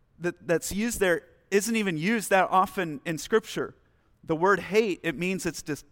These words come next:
disgusting, detestable, utterly and thoroughly repulsive. Dishonesty is repulsive to God. Why? Why does, why does he hate it? Because he is the truth. And it's a perversion of his character. And because we're made in the image of God,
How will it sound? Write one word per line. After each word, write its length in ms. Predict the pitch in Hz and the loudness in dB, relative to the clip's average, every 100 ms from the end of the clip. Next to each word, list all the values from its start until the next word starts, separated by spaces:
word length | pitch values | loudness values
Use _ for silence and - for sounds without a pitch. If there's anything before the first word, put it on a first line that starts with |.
| _ | _
disgusting, 880 | 131 135 - 185 208 - 214 220 214 - _ _ _ _ | -12 -10 -2 2 2 0 -4 -4 -6 -12 _ _ _ _
detestable, 920 | 135 - 196 196 - 202 190 196 196 _ _ _ _ _ _ | -12 0 2 2 0 -2 0 -2 -6 _ _ _ _ _ _
utterly 540 | 170 196 214 208 208 - | 2 4 4 2 0 -2
and 160 | 151 139 _ | -4 -4 _
thoroughly 420 | 196 196 185 170 | 2 4 2 0
repulsive. 800 | 143 127 - 175 180 185 170 160 - - | -2 -2 -2 -2 -2 -2 -2 -4 -14 -20
Dishonesty 680 | - 143 170 175 202 - 185 | -8 -4 2 2 2 -2 -6
is 240 | 151 151 135 | -6 -2 -2
repulsive 580 | 123 175 165 - 143 | 0 0 0 -2 -6
to 100 | - | -6
God. 340 | 131 156 117 123 | -2 -2 -2 -6
Why? 340 | 180 254 123 165 | -4 -4 -4 -4
Why 140 | 180 | -4
does, 220 | - - | -4 -8
why 180 | - 240 | -10 -8
does 140 | 233 | -8
he 100 | 180 | -6
hate 220 | 175 143 131 | -6 -6 -6
it? 100 | - _ _ _ _ _ _ _ | -16 _ _ _ _ _ _ _
Because 340 | 156 170 185 - | -8 0 0 0
he 140 | 214 | 0
is 160 | 208 196 | 0 0
the 120 | 160 | -4
truth. 540 | - 214 151 - _ _ _ _ _ _ | -4 -2 -2 -4 _ _ _ _ _ _
And 80 | - | -6
it's 140 | 160 - | -4 -2
a 80 | |
perversion 540 | 151 165 151 185 175 156 | -2 -2 0 0 0 -2
of 80 | 127 | -4
his 120 | - | -4
character. 640 | - 196 135 - 113 165 - _ - _ _ _ | -2 0 -2 -6 -8 -10 -16 _ -20 _ _ _
And 120 | 147 | -6
because 280 | 151 170 147 | -2 -2 0
we're 180 | 165 180 | 2 2
made 280 | 165 170 | 2 2
in 80 | 160 | 0
the 160 | 147 - | -2 -2
image 260 | 156 123 | -4 -4
of 120 | 139 120 | -6 0
God, 560 | 180 180 135 156 196 | 2 4 2 -2 -10